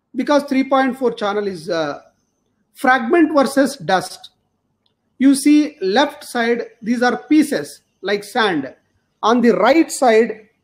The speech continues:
it is like, it is like, uh, it is like powder. So powder is better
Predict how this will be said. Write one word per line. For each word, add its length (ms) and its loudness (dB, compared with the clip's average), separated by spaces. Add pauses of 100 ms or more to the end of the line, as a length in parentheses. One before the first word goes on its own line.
(140)
it 140 -14
is 240 -10
like, 400 -12 (1400)
it 160 -12
is 220 -2
like, 360 -2
uh, 340 -4 (1900)
it 140 -10
is 160 -2
like 200 2 (140)
powder. 400 4 (1600)
So 220 -8
powder 420 2
is 160 2
better 640 -2